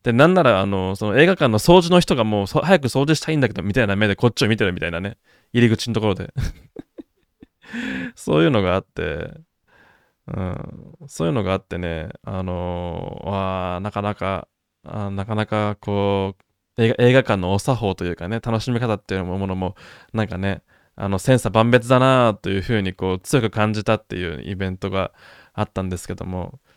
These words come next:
<laughs> 本当にあれはね、あの、面白かったな。その広い映画館に、本当に周り見回った、見、見回してみて、ま、本当に僕だけいたんですよ。そのエンドロールの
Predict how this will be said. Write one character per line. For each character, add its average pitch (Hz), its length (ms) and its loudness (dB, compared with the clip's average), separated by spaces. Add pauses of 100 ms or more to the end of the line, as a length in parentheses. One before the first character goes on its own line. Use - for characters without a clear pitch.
(200)
<laughs> - 1200 -10
本 123 260 -2
当 131 120 0
に 120 100 2
あ 117 80 2
れ 120 80 2
は 117 120 2
ね、 107 380 0
あ 92 120 -4
の、 92 140 -4
面 95 120 -2
白 104 180 -4
か 92 80 -8
っ - 40 -14
た 90 120 -8
な。 92 180 -6
そ 101 120 -10
の 101 60 -6
広 147 300 4
い 135 40 8
映 127 80 6
画 135 100 4
館 131 200 0
に、 120 1200 -4 (500)
本 147 140 0
当 156 80 2
に 131 60 4
周 147 180 6
り 165 60 4
見 160 120 4
回 160 100 4
っ - 40 -2
た、 165 180 2
見、 139 240 2
見 127 220 2
回 143 160 4
し - 40 -8
て - 80 -2
み 135 60 0
て、 117 100 -2
ま、 110 280 0
本 226 260 2
当 226 180 6
に 202 120 6
僕 135 260 6
だ 143 80 8
け 143 100 2
い 135 40 2
た 131 100 2
ん 110 80 0
で 92 80 0
す - 140 -12
よ。 76 120 -8
そ - 140 -10
の 98 180 -6
エ 113 120 0
ン 104 100 0
ド 101 80 2
ロ 101 140 4
ー 92 40 -2
ル 92 80 -2
の 85 240 -6